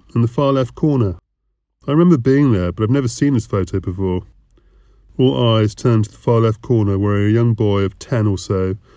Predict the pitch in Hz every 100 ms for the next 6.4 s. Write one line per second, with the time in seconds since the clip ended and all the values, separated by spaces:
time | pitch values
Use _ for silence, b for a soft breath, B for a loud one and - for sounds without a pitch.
0 | b _ 113 107 123 120 120 - 110 104
1 | - 107 107 104 101 110 104 - 104 101
2 | - 117 98 - b b b b - 117
3 | 117 107 113 113 107 117 - 110 98 98
4 | - - b b b - 135 117 127 120
5 | 110 104 - 117 110 - - 110 - -
6 | 107 98 98 -